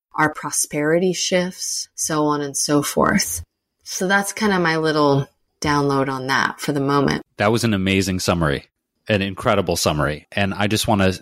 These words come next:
Speaker 2: say really quickly that I had the beautiful pleasure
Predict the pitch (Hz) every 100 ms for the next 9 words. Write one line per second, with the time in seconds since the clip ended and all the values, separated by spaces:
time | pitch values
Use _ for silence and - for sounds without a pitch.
0 | _ - 110 98 92 87 113 - 101 90
1 | 87 95 98 90 90 92 - - 92 85
2 | 87